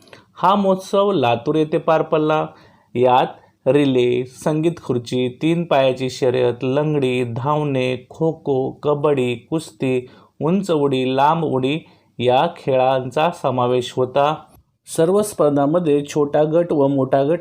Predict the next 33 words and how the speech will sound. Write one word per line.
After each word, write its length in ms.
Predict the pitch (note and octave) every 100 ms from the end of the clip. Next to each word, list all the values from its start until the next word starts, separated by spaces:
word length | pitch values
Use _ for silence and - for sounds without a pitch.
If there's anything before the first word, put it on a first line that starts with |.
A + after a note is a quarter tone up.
| -
असे 240 | C#3 C#3
विभाजन 440 | C3 C3+ C#3 D#3+ D#3+
केले 240 | E3 E3
होते. 440 | D#3+ D#3+ E3 E3 - _ -
स्पर्धा 460 | - D3 C#3+ C#3 C3+ -
अतिशय 400 | D3 F3+ - F#3+
सुंदर 360 | E3+ D#3 D3
रीतीने 320 | C#3+ C3+ D3
व 100 | F3
नियमात 420 | F3+ D3 C3+ C#3 C3+
पार 280 | - C3
पडल्या. 380 | - F3 D#3 C#3+ C#3+ - _
मला 320 | C#3 C3+ D#3 E3
सर्वात 360 | D#3 C#3+ E3+
जास्त 360 | C#3 D3+ D3+ C#3+
लंगडीची 460 | C3 C3+ D3+ D#3+ G3
स्पर्धा 380 | - D3 C#3 C3+
आवडली, 300 | C3+ C3 C3+
कारण 380 | - C3 C#3
मी 400 | D#3 D3 E3+ F#3+ F#3 _ -
देखील 300 | C3+ C#3 C#3
लहान 300 | C#3 D3+ F3
गटाच्या 420 | D#3 D3 C#3 C#3
संघात 340 | C#3 C3+ C3
भाग 260 | C3 B2+ D3
घेतलेला 500 | D3+ D#3 D#3 D#3 D3+
होता. 380 | D#3 D3+ D#3 D#3 - - - -
आमचा 420 | - C3+ D#3 G3 G3
संघ 340 | - D#3 D3
लंगडी 420 | C#3+ C#3+ D3 D#3 D#3+
खेळात 260 | C3 B2+ C#3 -
तालुक्यात 460 | C3 B2 C#3 D3+
प्रथम 520 | F3+ - C3+ C#3 C#3+